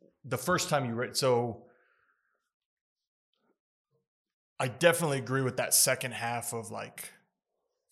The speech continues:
once you encounter that love of God, the attachment to the world is not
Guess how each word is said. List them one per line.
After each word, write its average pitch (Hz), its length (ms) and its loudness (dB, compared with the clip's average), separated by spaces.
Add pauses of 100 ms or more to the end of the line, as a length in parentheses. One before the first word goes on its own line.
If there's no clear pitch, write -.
(260)
once 123 400 -4
you 120 340 -6 (220)
encounter 120 600 -4
that 117 240 -6
love 120 240 -6
of 107 220 -8
God, 113 640 -6 (1500)
the 120 160 -8
attachment 120 600 -8
to 120 100 -10
the 113 100 -8
world 110 560 -8
is 107 160 -12
not 113 460 -10